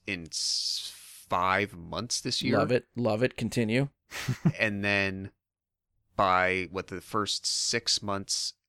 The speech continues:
Speaker 1: or whatever of next year, I think we get Doctor Strange,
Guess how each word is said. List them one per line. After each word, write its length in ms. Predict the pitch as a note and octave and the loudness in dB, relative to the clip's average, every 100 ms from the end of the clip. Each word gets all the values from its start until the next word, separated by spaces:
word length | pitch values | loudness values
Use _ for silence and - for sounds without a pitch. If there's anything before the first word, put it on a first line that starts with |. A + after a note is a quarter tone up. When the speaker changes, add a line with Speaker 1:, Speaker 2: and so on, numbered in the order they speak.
| _ _ | _ _
Speaker 1:
or 100 | G2 | -4
whatever 320 | F#2+ F#2+ F#2 | -2 -2 -2
of 180 | - F2+ | -6 -6
next 360 | F#2+ A2 - - | -4 -4 -4 -4
year, 420 | F#2 F2 F2+ G2 _ _ _ _ _ - | -2 -2 -4 -8 _ _ _ _ _ -8
I 80 | |
think 320 | F#2+ G2 F2+ - | -6 -6 -8 -6
we 140 | F2+ | -6
get 380 | E2+ F2 F2 E2+ _ _ _ _ _ _ _ _ | -2 -2 -2 -6 _ _ _ _ _ _ _ _
Doctor 320 | G2 F#2 F2 | -2 -2 -4
Strange, 1080 | - - - G2+ G#2+ A2+ A2+ A2+ A2 - - | -10 -10 -4 -2 -2 -2 -4 -6 -8 -10 -12